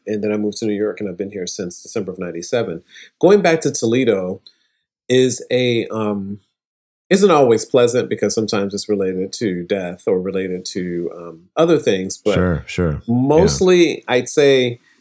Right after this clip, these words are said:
Speaker 1: I, I hate, I hated Toledo when I was growing up because I hated the way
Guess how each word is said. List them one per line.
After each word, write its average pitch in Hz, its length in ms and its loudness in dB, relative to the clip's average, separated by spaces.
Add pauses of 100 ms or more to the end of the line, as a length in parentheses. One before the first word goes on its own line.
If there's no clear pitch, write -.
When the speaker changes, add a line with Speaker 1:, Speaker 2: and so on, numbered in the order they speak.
(320)
Speaker 1:
I, 131 180 0 (120)
I - 20 2
hate, 139 400 0
I 131 80 0
hated 165 560 4
Toledo 151 320 4
when 135 120 4
I 120 40 4
was 110 160 0
growing 113 260 2
up 127 140 -4
because 104 680 -2
I 110 160 -4
hated 107 640 -2
the 110 100 0
way 101 560 -2